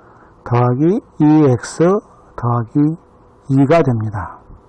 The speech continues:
다음 연습 문제도 예제와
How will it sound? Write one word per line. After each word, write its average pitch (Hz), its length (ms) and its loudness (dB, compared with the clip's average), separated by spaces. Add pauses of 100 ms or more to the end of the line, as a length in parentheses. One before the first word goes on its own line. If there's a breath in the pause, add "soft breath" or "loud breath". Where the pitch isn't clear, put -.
(160)
다음 156 400 2
연습 147 280 4
문제도 147 680 2 (380)
예제와 139 560 2